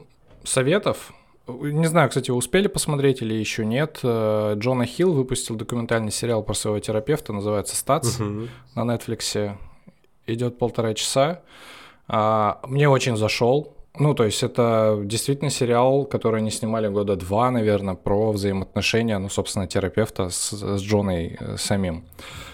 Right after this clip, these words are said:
Speaker 1: Вот. И я не... То ли я пропустил, то ли он, в принципе, не говорил, в какой школе он работает.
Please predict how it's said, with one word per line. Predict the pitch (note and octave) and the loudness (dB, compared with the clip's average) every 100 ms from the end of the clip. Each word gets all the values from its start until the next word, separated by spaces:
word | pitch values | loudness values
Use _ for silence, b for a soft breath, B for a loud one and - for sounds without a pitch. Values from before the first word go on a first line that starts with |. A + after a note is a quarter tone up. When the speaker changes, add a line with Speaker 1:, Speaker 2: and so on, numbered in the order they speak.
| B - | B -8
Speaker 1:
Вот. | G#2 G#2+ D#2+ - _ | 0 0 0 -4 _
И | A2 A2+ A2+ A2+ A2 A2 G#2+ G#2 - _ _ | -4 -2 0 0 -2 -2 0 -2 -4 _ _
я | B2 C3+ | 0 2
не... | D3+ D3 C3+ C3+ B2+ - | 2 -2 -4 -6 -10 -4
То | D3+ | 0
ли | E3+ | 4
я | F3+ | 4
пропустил, | D#3 C#3+ C#3+ - A3+ | 4 0 0 2 2
то | A#3+ | 4
ли | B2+ A#2+ A#2 A#2 | 2 2 2 2
он, | A2+ A2 G#2+ | 2 0 -2
в | |
принципе, | - E3+ G3 D#3 | -2 0 0 0
не | C#3 | 0
говорил, | B2+ A#2+ | 2 0
в | G#2+ | 0
какой | - - G#2 | -4 0 -2
школе | - G#2+ | 2 2
он | G2+ G2 | 2 2
работает. | G2+ D3 G#3 E3+ C3+ | 4 4 4 0 0